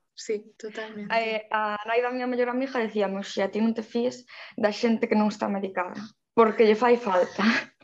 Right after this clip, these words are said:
Speaker 2: <laughs> Parécelles que están ben, pero non, failles falta. Eu, pois tamén tes razón.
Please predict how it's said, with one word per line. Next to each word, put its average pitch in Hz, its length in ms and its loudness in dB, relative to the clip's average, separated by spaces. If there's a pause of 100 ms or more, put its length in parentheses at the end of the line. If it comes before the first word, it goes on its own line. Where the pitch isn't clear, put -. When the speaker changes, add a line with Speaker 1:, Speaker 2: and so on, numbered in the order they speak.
(120)
Speaker 2:
<laughs> 415 480 0 (500)
Parécelles 277 540 2
que 302 100 -2
están 277 320 0
ben, 302 240 0
pero 233 180 4
non, 220 300 0
failles 233 400 -2
falta. 190 400 0
Eu, 190 240 4
pois 202 160 -8
tamén 214 240 -2
tes 233 80 -2
razón. - 560 -8